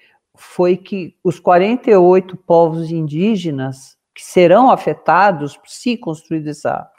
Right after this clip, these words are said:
essa ferrogrão, não foram consultados. Existe a Convenção cento e sessenta e nove, que nós sabemos, a consulta livre, prévia, informada, e nada disso aconteceu, né? E outra coisa também, do ponto de vista financeiro, que, eh, a Ferrogrão não se sustenta.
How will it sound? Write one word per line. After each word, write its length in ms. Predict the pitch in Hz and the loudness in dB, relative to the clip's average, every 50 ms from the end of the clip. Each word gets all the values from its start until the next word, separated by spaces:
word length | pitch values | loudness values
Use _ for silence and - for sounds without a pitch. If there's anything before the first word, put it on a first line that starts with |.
| _ _ _ | _ _ _
essa 160 | _ - 143 147 | _ -10 -10 -8
ferrogrão, 760 | - 151 147 139 139 135 139 143 170 208 247 294 269 - _ _ _ _ _ _ _ - | -6 -6 -6 -6 -6 -8 -8 -6 -6 -4 -4 -4 -6 -10 _ _ _ _ _ _ _ -4
não 140 | 480 494 | -4 -4
foram 260 | - 523 508 480 381 277 | 0 0 2 2 2 2
consultados. 1080 | - 220 185 - 196 170 - - 190 165 139 120 120 120 - - - - - _ _ _ _ _ _ _ - | 2 0 0 0 -2 -4 -2 0 0 2 2 2 -2 -4 -8 -16 -20 -20 -20 _ _ _ _ _ _ _ -6
Existe 460 | 170 170 165 175 233 311 415 - - | -4 -2 0 0 2 2 2 0 -2
a 60 | 349 - | -4 -2
Convenção 600 | - 220 180 190 185 175 - - - 175 170 170 | 0 0 2 2 2 0 0 -2 -2 0 0 0
cento 80 | 165 | -2
e 80 | 160 156 | -2 -2
sessenta 140 | 151 151 143 | -2 -2 0
e 40 | |
nove, 240 | 151 165 196 233 254 | 2 2 2 2 0
que 100 | - 226 | -2 -4
nós 160 | 196 180 175 | -2 -2 -2
sabemos, 680 | - - 175 160 151 156 175 202 240 254 247 226 175 160 | -2 -4 -4 -4 -2 0 0 0 0 0 -2 -2 -2 -4
a 80 | 160 | -6
consulta 680 | 156 175 170 160 - - 196 214 196 202 - - 160 151 | -4 -4 -6 -6 -6 -6 -6 -6 -6 -8 -6 -2 -2 -2
livre, 400 | 151 156 175 208 226 226 175 175 | 0 0 -2 -2 0 0 -2 -2
prévia, 460 | 165 - - 180 202 208 214 175 165 | -4 -2 0 2 4 4 4 2 0
informada, 680 | 156 - - 151 143 143 156 180 208 214 185 147 127 - _ _ _ - | -6 -6 -6 -6 -6 -4 -4 -2 -2 -2 -2 -4 -8 -8 _ _ _ -8
e 60 | 202 | -2
nada 300 | 226 262 320 415 359 269 | 0 0 2 2 0 0
disso 300 | 220 269 302 311 - 226 | 0 -2 -2 -2 -2 -4
aconteceu, 680 | - - 185 165 - - 151 - - - 151 143 143 135 _ _ _ _ _ - | -4 -2 -4 -6 -6 -8 -10 -10 -8 -10 -10 -10 -10 -14 _ _ _ _ _ -12
né? 240 | - 143 175 202 196 - _ _ _ _ - | -10 -8 -8 -8 -10 -14 _ _ _ _ 0
E 140 | 302 269 302 | 2 2 4
outra 280 | 370 403 392 370 359 | 4 2 2 0 -2
coisa 460 | 359 - - 269 302 330 339 339 294 247 | -2 -2 0 2 2 2 2 0 -2 -2
também, 440 | - 208 185 175 196 226 269 262 | 0 0 0 2 2 0 0 0
do 80 | 214 208 | -2 -4
ponto 300 | - - 208 202 - 190 | -4 -4 -4 -4 -4 -6
de 120 | 175 180 | -6 -6
vista 320 | 165 170 180 170 - - 175 | -6 -6 -6 -6 -4 -6 -6
financeiro, 720 | - - - 160 151 147 139 - - - 170 190 190 165 | -6 -6 -8 -6 -6 -6 -8 -8 -4 0 2 2 2 0
que, 220 | - - - 311 - | -2 -8 -10 -8 -2
eh, 140 | 151 156 143 | 0 0 2
a 320 | 135 110 101 117 127 151 | 2 4 4 4 2 0
Ferrogrão 720 | 151 - - - 175 165 165 156 151 143 156 160 196 240 262 | -2 -4 -4 -2 0 0 0 0 -2 -2 0 0 2 2 2
não 140 | 370 427 403 | 0 -2 -4
se 180 | - - 381 | -6 -10 -16
sustenta. 880 | - - 392 381 - - - - - 226 220 220 220 226 - 156 - | -12 -8 -8 -8 -8 -10 -10 -2 -2 0 0 -2 -4 -6 -8 -10 -10